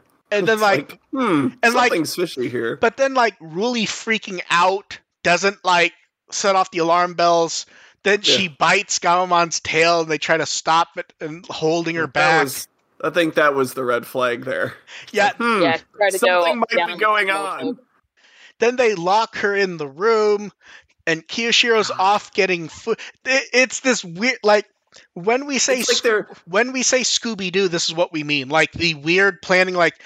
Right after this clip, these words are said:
Speaker 1: we'll lock her in the room. Also,
Speaker 2: We're
Speaker 1: we're
Speaker 2: still
Speaker 1: going to
Speaker 2: gonna,
Speaker 1: go
Speaker 2: but
Speaker 1: and
Speaker 2: we're
Speaker 1: get
Speaker 2: also
Speaker 1: food.
Speaker 2: still gonna get food for her.
Speaker 1: Yeah,
Speaker 2: Yeah.
Speaker 1: it's, like, no
Speaker 3: Yeah.
Speaker 1: one's
Speaker 3: Like,
Speaker 1: making
Speaker 3: we
Speaker 1: sure
Speaker 3: won't want
Speaker 1: she
Speaker 3: her to die, but
Speaker 1: no one's making sure she's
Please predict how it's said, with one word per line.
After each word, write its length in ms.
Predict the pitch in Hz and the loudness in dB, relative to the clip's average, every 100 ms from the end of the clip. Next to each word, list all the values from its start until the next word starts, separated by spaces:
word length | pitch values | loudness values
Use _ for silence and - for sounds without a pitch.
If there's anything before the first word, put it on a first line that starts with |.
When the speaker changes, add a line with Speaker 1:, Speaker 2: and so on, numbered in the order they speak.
| - - | -20 -20
Speaker 1:
we'll 220 | - 165 156 | -2 0 0
lock 340 | 165 226 254 | 2 2 2
her 180 | - 277 | 0 2
in 140 | 262 233 | 2 -2
the 100 | 196 | -2
room. 440 | 233 208 147 131 _ - _ _ _ | 0 0 -2 -8 _ -20 _ _ _
Also, 500 | 185 254 269 - 262 | -2 0 -2 -2 0
Speaker 2:
We're 100 | 240 | 0
Speaker 1:
we're 60 | 214 | 0
Speaker 2:
still 140 | 208 | 0
Speaker 1:
going 140 | 208 202 | 0 -2
to 100 | 285 | -2
Speaker 2:
gonna, 120 | 262 | 0
Speaker 1:
go 60 | |
Speaker 2:
but 40 | 262 | 0
Speaker 1:
and 60 | 254 | 0
Speaker 2:
we're 60 | |
Speaker 1:
get 40 | 269 | -2
Speaker 2:
also 260 | 277 262 | -2 -4
Speaker 1:
food. 80 | 262 | -4
Speaker 2:
still 180 | 285 254 | -2 0
gonna 200 | 240 214 | 0 -2
get 160 | 202 208 | -2 -6
food 240 | 226 214 | -10 -14
for 260 | - 127 131 | -12 -12 -10
her. 280 | - 127 - | -14 -18 -4
Speaker 1:
Yeah, 280 | 208 196 175 | 0 2 2
Speaker 2:
Yeah. 180 | 202 208 | 2 0
Speaker 1:
it's, 160 | - 302 - - - _ | -4 -12 -18 -20 -20 _
like, 220 | 208 202 | -2 0
no 180 | 196 247 | 0 0
Speaker 3:
Yeah. 40 | |
Speaker 1:
one's 300 | 294 294 220 | 2 0 -2
Speaker 3:
Like, 120 | 226 240 | 0 0
Speaker 1:
making 180 | 330 339 | 2 2
Speaker 3:
we 60 | |
Speaker 1:
sure 180 | 339 480 | 2 2
Speaker 3:
won't 120 | 440 | 2
want 100 | 302 285 | 2 2
Speaker 1:
she 80 | |
Speaker 3:
her 100 | 262 247 | 0 -2
to 80 | 170 _ | -6 _
die, 560 | 175 175 127 107 101 180 _ | 0 0 0 -10 -12 -14 _
but 100 | 208 | 0
Speaker 1:
no 80 | 247 | 2
one's 260 | 339 339 269 | 2 0 -2
making 260 | 285 277 | -4 -2
sure 220 | - 262 | -4 -2
she's 320 | 220 - 226 | 0 0 0